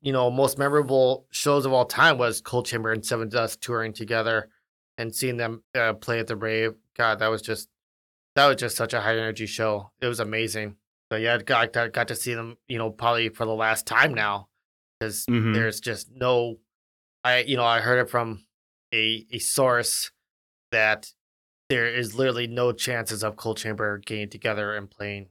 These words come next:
Speaker 1: I guess. You know, there's, I mean, it's, it's a fucking, eh,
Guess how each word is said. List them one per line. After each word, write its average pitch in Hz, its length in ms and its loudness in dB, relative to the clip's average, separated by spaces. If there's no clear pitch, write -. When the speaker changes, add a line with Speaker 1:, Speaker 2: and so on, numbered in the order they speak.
Speaker 1:
I 113 60 -8
guess. 98 460 -4
You 110 80 -8
know, 98 160 -8
there's, 101 320 -8
I 117 40 0
mean, 113 180 -4
it's, - 420 -6
it's - 180 -8
a 117 60 -4
fucking, 104 480 -2
eh, 127 60 -10